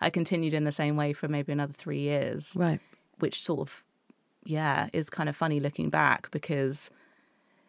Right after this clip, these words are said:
Speaker 1: you know, also when I think about this book, I think it's for everyone, but I also think it's for a very specific person too, which is that person that I can imagine in my head who is doing really well, actually, and their parents are really proud of them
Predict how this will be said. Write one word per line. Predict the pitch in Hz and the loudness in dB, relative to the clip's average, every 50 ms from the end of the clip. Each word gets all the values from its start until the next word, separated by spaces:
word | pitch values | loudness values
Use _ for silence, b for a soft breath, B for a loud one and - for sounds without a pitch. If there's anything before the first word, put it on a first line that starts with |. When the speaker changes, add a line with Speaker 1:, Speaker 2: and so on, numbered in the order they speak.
| b b - | b b 0
Speaker 1:
you | - 233 | 2 6
know, | 240 226 196 190 - | 8 8 6 6 6
also | 208 233 240 226 - - 165 151 143 143 | 4 4 4 4 4 6 6 8 8 6
when | 139 - 175 185 | 6 4 2 2
I | 190 | 2
think | 185 - 220 226 - | 2 4 2 2 2
about | 214 196 175 - | 2 0 0 0
this | - 170 - | 0 -2 -6
book, | - - 190 185 143 85 - - - - | -2 4 6 6 6 6 4 0 -2 0
I | 175 | 2
think | 180 - 247 262 | 4 6 6 4
it's | 294 - - - | 4 2 -2 -2
for | - 208 196 185 175 - | 2 4 6 6 6 4
everyone, | 151 156 - 156 156 160 160 160 180 233 254 247 - | 2 -2 0 0 2 4 4 4 6 4 2 2 0
but | - 156 165 | 0 0 2
I | |
also | - 165 180 - 202 190 | 2 2 2 2 2 0
think | - 165 151 | 0 0 -2
it's | - - | -2 -6
for | - - 160 | -4 -2 -2
a | 156 | -2
very | 151 151 147 156 | 0 0 0 -2
specific | - - - 156 - 156 - - - | -2 -4 -6 -4 -4 -4 -4 -4 -8
person | - - 156 143 143 - 147 156 | -4 -2 -2 -2 0 -2 -4 -4
too, | - - 151 135 - - - 151 - b b b b b b b | -4 -4 -6 -6 -4 -4 -6 -8 -10 b b b b b b b
which | b - 160 - - - | b -2 -2 -2 0 0
is | 175 156 151 147 139 147 - - - _ _ _ _ _ _ _ - | 2 4 4 4 2 -2 -6 -10 -12 _ _ _ _ _ _ _ -4
that | - - - | -4 -4 -4
person | - - - 214 208 208 208 196 - - - - - 170 160 156 | -4 -2 2 4 4 4 4 2 0 -4 -4 -2 0 -2 -2 -2
that | - - | -2 -2
I | - 165 | -2 -2
can | 160 - 175 | -2 -2 -2
imagine | 165 165 160 156 160 - 170 160 | 0 0 0 -2 -2 -2 -2 0
in | 151 | 0
my | 151 151 147 | 2 0 0
head | 151 - - 175 160 156 - - - | -2 -4 0 0 2 2 2 -2 -2
who | - 170 160 151 147 147 147 151 147 b b b b b b b b b b b b _ | 0 2 2 4 4 4 2 2 0 b b b b b b b b b b b b _
is | - 208 196 - | 2 2 4 6
doing | - 233 240 254 254 240 | 6 4 6 6 4 4
really | 226 240 226 226 | 4 4 4 4
well, | 196 190 175 175 180 185 | 4 4 4 6 6 4
actually, | - - - - 208 196 190 196 214 226 _ _ _ _ _ _ _ - | 2 2 -2 -2 0 2 2 2 2 -2 _ _ _ _ _ _ _ 2
and | - 185 180 175 175 | 4 4 6 6 6
their | 170 170 | 4 2
parents | 165 - 175 170 170 - - | 2 2 2 2 2 2 0
are | 175 | -2
really | 165 165 165 | 0 0 -2
proud | 156 - 160 156 160 | -2 0 -2 0 0
of | 165 156 - | -2 -2 0
them | 170 170 180 196 | 0 0 0 -2